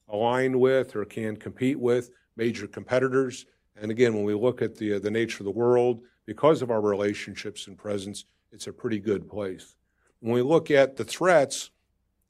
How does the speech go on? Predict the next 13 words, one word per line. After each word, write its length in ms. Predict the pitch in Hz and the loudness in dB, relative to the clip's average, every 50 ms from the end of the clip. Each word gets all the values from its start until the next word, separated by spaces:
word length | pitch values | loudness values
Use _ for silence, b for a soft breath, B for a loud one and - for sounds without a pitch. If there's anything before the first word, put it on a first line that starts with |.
| _ - _ | _ -16 _
you've 120 | 95 95 92 | -4 0 0
been 140 | 123 120 | 2 4
reading 200 | 123 135 135 123 | 4 2 2 2
the 60 | 139 139 | 0 0
newspapers, 800 | 147 156 156 120 - - 120 123 127 123 131 127 123 113 - - | 2 2 2 0 0 0 2 2 2 2 0 0 -2 -2 -6 -10
China 420 | - - 117 123 131 127 131 123 | -14 -10 -6 -4 -4 -2 -4 -4
and 160 | 117 110 113 | -4 -4 -2
Russia 360 | 117 123 117 - - 135 110 | -2 -2 -2 -4 -6 -8 -6
have 160 | 104 113 104 110 | -6 -6 -6 -4
been 300 | 113 110 110 110 107 B B B B B - | -4 -4 -4 -6 -8 B B B B B -2
making 340 | 123 123 120 - 120 107 101 | 0 0 0 -2 -6 -8 -8
substantial 880 | - - 104 92 - - - 135 123 123 127 120 - - 117 107 101 | -8 -8 -10 -10 -12 -10 -6 -4 -2 -2 -2 -2 -4 -8 -8 -8 -8
investments. 680 | 98 95 104 101 95 - - - - _ _ _ _ | -6 -6 -6 -6 -6 -8 -14 -18 -20 _ _ _ _